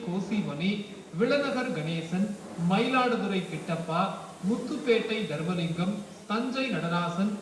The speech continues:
தஞ்சை வெத்தண்ணா, குடந்தை கே கே நீலமேகம், பேராவூரணி கிருஷ்ணமூர்த்தி, நாடியம் ராமையா, நன்னிலம் நடராஜன் போன்ற பெருமையுடன் பேசப்பட்ட தொண்டர்தம் பட்டியலில்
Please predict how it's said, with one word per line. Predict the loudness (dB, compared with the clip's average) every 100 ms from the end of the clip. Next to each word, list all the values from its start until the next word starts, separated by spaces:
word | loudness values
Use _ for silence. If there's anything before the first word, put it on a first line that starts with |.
| -10 -6
தஞ்சை | 0 0 2 0 0 0
வெத்தண்ணா, | -2 0 2 2 2 2 0 -8 -10
குடந்தை | -4 2 2 2 0 0
கே | -2 -2
கே | 0 0
நீலமேகம், | 0 0 2 0 0 0 0 -2 -10 -6
பேராவூரணி | 0 2 4 2 2 2 0 0 -2
கிருஷ்ணமூர்த்தி, | -4 -4 -2 0 -2 0 0 0 -6 -12 -4 0
நாடியம் | 4 4 4 0 0 0
ராமையா, | 0 0 0 2 2 2 -2 -10 -6 0
நன்னிலம் | 2 2 0 0 0
நடராஜன் | 0 0 0 2 0 0
போன்ற | -2 0 0 -2 -4 -6
பெருமையுடன் | 4 4 4 0 -2 -2 -2
பேசப்பட்ட | -2 -2 -2 -2 -4 -2 -2 -2 -8 -6
தொண்டர்தம் | -2 0 0 0 -2 -2
பட்டியலில் | -2 -2 0 0 0